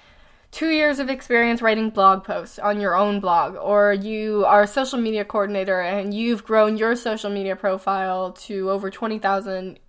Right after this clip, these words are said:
uh, followers in five months, dream life. Or if you're a web developer and you're self-taught, but you've helped several people in your friend group build really great websites,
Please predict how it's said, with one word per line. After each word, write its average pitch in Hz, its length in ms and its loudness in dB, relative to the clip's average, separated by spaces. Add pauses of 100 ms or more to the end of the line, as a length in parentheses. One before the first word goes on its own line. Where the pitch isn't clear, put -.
(100)
uh, 196 180 4
followers 170 600 0
in 190 480 -8
five 208 240 8
months, 180 380 -8 (280)
dream 214 240 -6
life. 175 300 -8 (500)
Or 226 140 0
if 247 80 -6
you're 311 120 2
a 302 40 -2
web 294 180 6
developer 262 460 6
and 233 120 0
you're 240 140 -2
self-taught, 220 600 2
but 190 100 -4
you've 202 220 -8
helped 202 420 -2 (160)
several 226 420 2
people 208 420 0
in 208 280 -6
your 202 220 0
friend 202 300 2
group 196 280 -8
build 180 400 -4
really 196 340 -2
great 190 360 -4
websites, - 460 -10